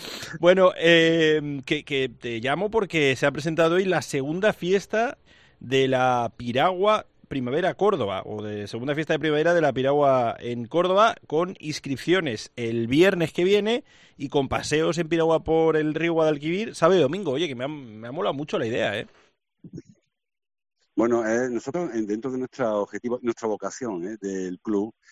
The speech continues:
Speaker 2: es fomentar el piragüismo. Entonces, al cabo del año hacemos algunas actividades promocionales. Eh, la más conocida quizás sea la Ruta del Caimán, que la hacemos en, dentro de los actos de la Vela de la Fuensanta. Y desde hace un par de años estamos, hemos ampliado con otra, eh,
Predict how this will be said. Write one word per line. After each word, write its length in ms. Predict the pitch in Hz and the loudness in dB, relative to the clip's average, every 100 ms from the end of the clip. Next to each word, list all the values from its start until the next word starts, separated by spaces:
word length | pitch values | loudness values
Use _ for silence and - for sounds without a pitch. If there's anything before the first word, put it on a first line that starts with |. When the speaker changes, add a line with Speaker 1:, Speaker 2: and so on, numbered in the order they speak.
| _ 90 | _ -4
Speaker 2:
es 160 | 101 | -4
fomentar 420 | 127 107 90 98 | -2 -6 -2 -2
el 220 | 110 98 87 | -2 -4 -4
piragüismo. 580 | 90 80 85 78 71 - | -6 -6 -6 -10 -12 -8
Entonces, 300 | - 107 151 | -6 -4 -4
al 100 | 139 | -4
cabo 220 | 127 135 | -4 -4
del 80 | 131 | -4
año 180 | 131 131 | -4 -8
hacemos 400 | - 120 123 120 - | -8 -8 -8 -10 -8
algunas 320 | 98 110 120 | -6 -4 -4
actividades 460 | - 107 104 120 - | -4 -4 -2 -4 -6
promocionales. 680 | 104 95 90 95 101 90 78 _ _ _ _ _ - | -8 -8 -8 -6 -6 -6 -12 _ _ _ _ _ -10
Eh, 360 | 87 87 87 87 | -6 -4 -4 -4
la 140 | 95 | -2
más 140 | 104 | -4
conocida 440 | - 120 110 127 117 | -4 -8 -6 -4 -6
quizás 360 | - 92 113 | -6 -10 -8
sea 120 | - 120 | -6 -4
la 120 | 92 | -4
Ruta 200 | 101 107 | -4 -6
del 160 | 107 | -6
Caimán, 380 | 101 101 117 131 | -6 -8 -8 -10
que 100 | 143 | -8
la 80 | 104 | -8
hacemos 500 | - 95 95 95 92 | -8 -10 -6 -6 -6
en, 260 | 92 90 90 | -8 -10 -12
dentro 240 | 92 95 | -12 -8
de 80 | 95 | -4
los 100 | 90 | -4
actos 220 | 85 101 | -6 -6
de 60 | 92 | -4
la 80 | 90 | -4
Vela 180 | 92 | -4
de 80 | 87 | -4
la 60 | 87 | -6
Fuensanta. 580 | 98 98 120 101 107 - _ _ _ _ - | -10 -8 -10 -8 -12 -12 _ _ _ _ 0
Y 220 | 143 165 | 2 2
desde 240 | 139 110 | 0 0
hace 160 | 110 - | -2 -6
un 120 | 120 | -6
par 160 | 127 120 | -6 -4
de 120 | 127 | -4
años 320 | 120 113 127 - - - - | -6 -8 -10 -14 -20 -20 -12
estamos, 580 | - - 107 113 113 113 104 | -10 -6 -4 -2 -4 -4 -6
hemos 180 | 107 | -4
ampliado 360 | 113 113 107 107 | -4 -2 -2 -2
con 200 | 104 104 | -4 -6
otra, 680 | 107 - 113 107 107 101 98 | -6 -6 -4 -4 -4 -4 -6
eh, 640 | 95 98 - 95 90 95 | -8 -14 -14 -12 -10 -12